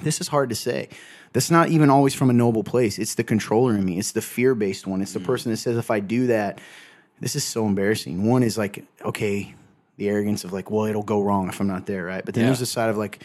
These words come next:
Speaker 1: "This is so pathetic." Like, we all have it though, right? They'll just forget about me.
Speaker 2: Hmm.
Speaker 1: You know?
Speaker 2: I get that.
Speaker 1: Um,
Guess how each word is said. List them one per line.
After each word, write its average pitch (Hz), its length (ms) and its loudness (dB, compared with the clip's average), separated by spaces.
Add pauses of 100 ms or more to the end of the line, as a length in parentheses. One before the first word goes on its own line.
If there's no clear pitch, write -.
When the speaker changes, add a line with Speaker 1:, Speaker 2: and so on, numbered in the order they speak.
(120)
Speaker 1:
"This 135 160 -2
is 151 100 -2
so 110 160 -4
pathetic." - 480 -6
Like, 107 160 -4
we 147 80 4
all 123 120 6
have 120 200 4
it 107 120 -2
though, 92 180 -6
right? 95 180 -6
They'll 104 220 0
just 107 180 -4
forget 101 260 -6
about 85 280 -4
me. - 140 -14 (320)
Speaker 2:
Hmm. 98 320 -4 (680)
Speaker 1:
You 98 140 -4
know? 95 140 0
Speaker 2:
I 98 40 -2
get - 100 -10
that. 90 260 -6 (480)
Speaker 1:
Um, 95 380 -2